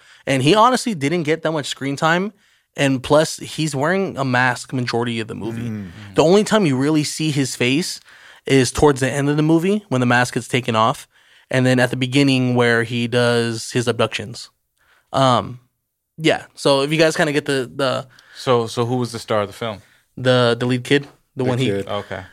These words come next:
Speaker 1: Um, he, so he kidnaps multiple children. Of course, the concept of the black phone is based on a short story, is that this one kid gets abducted. Um, one hand, his sister, um, they don't have their mom. They live with their dad, who's an alcoholic. Their si-, their sister has dreams the way their mom did,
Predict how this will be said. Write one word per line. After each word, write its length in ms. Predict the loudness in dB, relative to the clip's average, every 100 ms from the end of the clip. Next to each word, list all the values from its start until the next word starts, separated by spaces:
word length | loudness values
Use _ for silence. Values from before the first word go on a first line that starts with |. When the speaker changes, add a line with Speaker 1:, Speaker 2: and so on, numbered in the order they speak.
| 2
Speaker 1:
Um, 360 | 4 4 0
he, 160 | -4 2
so 120 | 4
he 120 | 4
kidnaps 420 | 2 2 2 2 0
multiple 360 | -2 -2 -4
children. 380 | -4 -4 -4 -4
Of 80 | -4
course, 160 | -4 -4
the 100 | -2
concept 360 | -2 -2 -2 -4
of 80 |
the 60 | -4
black 280 | 0 0 0
phone 240 | -2 -2
is 80 | -2
based 180 | 0 0
on 60 |
a 60 | -2
short 260 | 0 0 0
story, 400 | -2 -2 -4 -10 -20 -20 -6
is 120 | -2
that 240 | 2 2 2
this 180 | -2 0
one 200 | -2 0
kid 180 | -2
gets 160 | -4 -6
abducted. 540 | -2 2 2 0 -4 -4 _ -20 -20 _
Um, 420 | 0 2 2 0
one 240 | 0 2 4
hand, 300 | 2 2 2
his 180 | -2 -2
sister, 760 | -2 -2 0 0 0 0 -4 _ _ _ _ _
um, 360 | -4 -2 -2 -2
they 100 | 0
don't 120 | 2
have 100 | 2
their 100 | 2
mom. 160 | 0 0
They 40 |
live 120 | -2
with 60 | -2
their 100 | 0
dad, 160 | 0 0
who's 140 | -2
an 60 | -6
alcoholic. 520 | -4 0 0 -2 -8
Their 100 | -10
si-, 220 | -8 -8
their 260 | -8 -8 -4
sister 360 | -2 0 0
has 380 | 2 2 2 0
dreams 380 | -4 -2 -2 -4
the 60 |
way 100 | -4
their 140 | -4 -6
mom 320 | -2 -2 0
did, 240 | 0 0